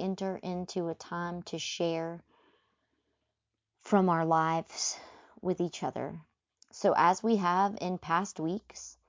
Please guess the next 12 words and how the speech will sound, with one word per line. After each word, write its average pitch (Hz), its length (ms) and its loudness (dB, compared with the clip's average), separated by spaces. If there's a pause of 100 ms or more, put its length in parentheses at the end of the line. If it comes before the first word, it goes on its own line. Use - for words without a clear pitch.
(500)
first 220 520 4
give 196 320 2
each - 400 -2
person 226 600 0
in 185 200 0
your 165 160 -2
group - 460 -2 (640)
a 180 100 6
chance - 680 -2
to 190 120 -2
share 175 680 0 (300)
an 175 220 -2